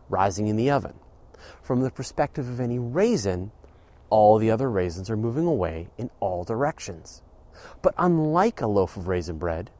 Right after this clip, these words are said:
you could travel in any one direction within the bread and eventually return to your starting raisin.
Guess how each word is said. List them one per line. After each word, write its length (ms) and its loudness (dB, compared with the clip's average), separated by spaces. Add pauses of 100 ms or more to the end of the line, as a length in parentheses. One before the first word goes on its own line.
(300)
you 100 -4
could 100 0
travel 320 4
in 60 6
any 140 4
one 340 2
direction 520 0
within 300 2
the 80 6
bread 400 2 (400)
and 140 0
eventually 420 2
return 500 -2
to 160 0
your 80 6
starting 580 0
raisin. 480 -2